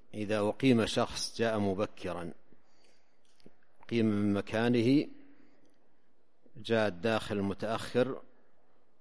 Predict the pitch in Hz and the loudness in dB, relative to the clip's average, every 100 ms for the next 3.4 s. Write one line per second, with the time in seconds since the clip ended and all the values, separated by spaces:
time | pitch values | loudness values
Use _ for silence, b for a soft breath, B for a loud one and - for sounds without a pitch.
0 | - - 104 - 117 107 - - 113 107 | -14 -6 -4 2 4 4 2 2 4 4
1 | 98 - 98 120 135 127 113 - - - | 0 -2 0 2 4 4 2 0 -8 -10
2 | - - - - - - 113 117 107 95 | -10 -10 -10 -10 -10 -4 2 4 4 0
3 | 110 101 95 80 | 0 0 0 -4